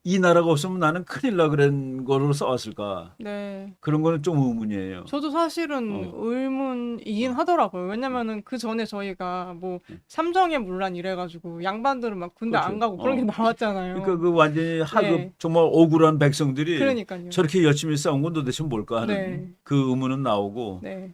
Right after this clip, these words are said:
Speaker 1: 육이오 때 한국군이 싸우는 거를 미군이 보고서
Speaker 2: 네.
Speaker 1: 이렇게 열심히 잘 싸우는 군대를 못 봤다 이거야.
Speaker 2: 아.
Speaker 1: 그래가지고 미국 사람들이 잠정적으로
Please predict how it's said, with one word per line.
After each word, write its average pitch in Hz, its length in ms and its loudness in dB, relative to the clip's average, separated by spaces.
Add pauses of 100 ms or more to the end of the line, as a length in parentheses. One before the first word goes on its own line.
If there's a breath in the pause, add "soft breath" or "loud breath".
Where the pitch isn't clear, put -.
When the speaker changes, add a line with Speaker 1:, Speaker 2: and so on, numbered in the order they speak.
Speaker 1:
육이오 151 560 0
때 175 460 -2
한국군이 165 640 -4
싸우는 151 420 0
거를 160 180 0
미군이 139 420 -2
보고서 123 560 -4
Speaker 2:
네. 185 340 -8 (140)
Speaker 1:
이렇게 214 340 2
열심히 170 380 2
잘 147 180 2
싸우는 151 340 -2
군대를 143 640 2
못 139 180 0
봤다 - 240 -6
이거야. 90 340 -6
Speaker 2:
아. 196 480 -12 (260)
Speaker 1:
그래가지고 160 420 2
미국 143 260 2
사람들이 147 520 -2
잠정적으로 135 920 0